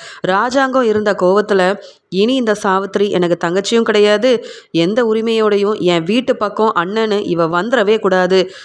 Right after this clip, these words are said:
இவளுக்கும் எனக்கும் இருந்த எல்லா வ-, பிரச்சனையும் இதோட நான் முடிச்சிட்டு நான் பாட்டுக்கு கிளம்புறேன். இனி சாவித்திரி என் வழியில வந்தா நான் பார்த்துட்டு சும்மா இருக்க மாட்டேன்" அப்படின்னு தன்னுடைய குடும்பத்தை கூட்டிக்கிட்டு ரொம்ப சந்தோஷமா ராஜாங்கம் அங்கேருந்து கிளம்புறாரு.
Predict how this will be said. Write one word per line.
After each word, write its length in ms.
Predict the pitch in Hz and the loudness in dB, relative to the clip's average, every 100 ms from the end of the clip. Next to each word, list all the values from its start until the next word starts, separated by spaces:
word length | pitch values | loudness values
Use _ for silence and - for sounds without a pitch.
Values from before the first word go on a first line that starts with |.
| - | -12
இவளுக்கும் 600 | 175 202 247 247 214 226 - | -4 0 2 0 0 0 0
எனக்கும் 520 | 180 190 196 214 214 | 0 0 0 -2 0
இருந்த 360 | 185 190 185 185 196 - - 180 | 0 0 2 0 -2 -10 -4 0
எல்லா 200 | 214 269 254 | 0 0 0
வ-, 280 | 208 190 180 170 196 | 0 2 0 0 -2
பிரச்சனையும் 500 | 185 220 214 202 220 180 | -2 0 2 2 2 0
இதோட 260 | 196 226 | 2 2
நான் 240 | 233 190 175 | 2 -2 -2
முடிச்சிட்டு 380 | 185 190 196 196 | -4 -4 -4 -2
நான் 240 | 160 185 | 0 -2
பாட்டுக்கு 340 | 196 202 214 196 | -2 -4 -4 0
கிளம்புறேன். 360 | 185 185 185 180 - - _ | 0 2 0 -2 -8 -20 _
இனி 200 | 175 170 170 | -4 -2 0
சாவித்திரி 420 | 185 208 220 226 | -2 -2 0 2
என் 200 | 196 175 | 2 2
வழியில 260 | 175 233 240 | 2 2 0
வந்தா 480 | 190 196 196 208 - - - | 0 -2 -2 -2 -6 -18 -8
நான் 300 | 170 190 240 | -4 -2 -2
பார்த்துட்டு 400 | 220 196 208 - | -4 -2 -2 -2
சும்மா 220 | 196 233 240 | -2 0 0
இருக்க 200 | 214 196 | 0 -2
மாட்டேன்" 360 | 180 185 180 175 | 0 0 -2 -4
அப்படின்னு 340 | 165 175 170 | -2 0 0
தன்னுடைய 420 | 170 156 185 220 202 | -2 0 2 2 2
குடும்பத்தை 420 | 196 202 220 202 | 0 -2 -2 -2
கூட்டிக்கிட்டு 480 | 196 180 180 180 175 180 - - 185 | -2 -2 -2 0 0 -2 -12 -4 0
ரொம்ப 240 | 226 277 269 | 0 0 0
சந்தோஷமா 520 | 214 208 208 202 196 226 165 | 0 2 0 0 0 0 0
ராஜாங்கம் 460 | 165 180 190 202 220 | 0 0 0 0 0
அங்கேருந்து 380 | 185 185 190 190 | 0 -2 0 0
கிளம்புறாரு. 480 | 180 185 185 190 | 0 2 2 2